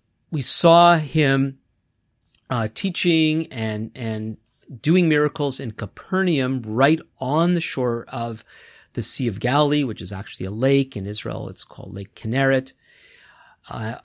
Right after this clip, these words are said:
and then at some point, he goes back to Nazareth, uh, his hometown. And his disciples followed him. So we're at a stage now, he's going back to his hometown, and his followers are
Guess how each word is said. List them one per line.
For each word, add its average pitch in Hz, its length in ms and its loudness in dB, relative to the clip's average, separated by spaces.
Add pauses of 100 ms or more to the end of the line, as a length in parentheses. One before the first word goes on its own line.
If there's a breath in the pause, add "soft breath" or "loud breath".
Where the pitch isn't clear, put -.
(120)
and 127 280 -2
then 147 360 2
at 135 220 -6
some 135 220 -2
point, 214 340 0
he 147 100 -8
goes 135 220 0
back 90 280 -10
to 151 100 -6
Nazareth, 220 520 -4 (400)
uh, 120 100 -12
his 131 240 -4
hometown. 107 580 -6 (680 loud breath)
And 175 100 2
his 185 80 4
disciples 196 440 0
followed 156 420 4
him. 98 220 -4
So - 160 0
we're 196 300 2
at 233 220 -4 (160)
a - 60 -10
stage 160 420 -2
now, 147 220 -2
he's 127 160 -6
going 202 280 -2
back 165 280 -2 (540)
to 147 140 -2
his 160 160 0
hometown, 131 680 -4 (380 soft breath)
and 131 400 -4
his 135 380 -4
followers 143 720 -2
are 151 400 -2